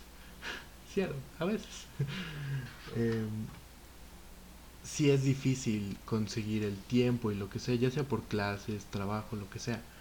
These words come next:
Entonces, yo tenía pensado, y no sé qué tanto pueda decir esto, pero soy amigo de ciertas cosplayers, porque, pues,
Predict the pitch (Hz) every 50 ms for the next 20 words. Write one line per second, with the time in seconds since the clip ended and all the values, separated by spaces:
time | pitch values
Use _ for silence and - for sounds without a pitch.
0 | - - - - - - 131 131 131 123 139 135 127 127 - - - - - -
1 | - - - - - - - - - 113 110 131 131 135 147 147 147 143 139 139
2 | 143 139 131 127 - 139 139 135 123 123 117 120 123 127 123 - - 95 98 98
3 | 98 107 107 - - 120 - 127 117 - 107 107 110 - 110 - - 113 110 107
4 | 104 104 - - 95 104 101 101 - - 120 113 - 110 110 107 107 101 107 120
5 | 127 - - - - - - - - - - - - 135 135 135 135 135 139 139
6 | 139 135 131 123 123 - - - - - - - 117 123 131 135 123 107 107 104
7 | 101 101 101 98 98 95 - - - - - - - - - - - 120 113 117
8 | - - 113 110 - - - 113 - - - 113 107 107 101 101 98 98 - -
9 | - - - - - - - - - - - - - 135 131 131 131 131 127 131
10 | - 131 127 127 127 - - - - - - - - - 131 127 - -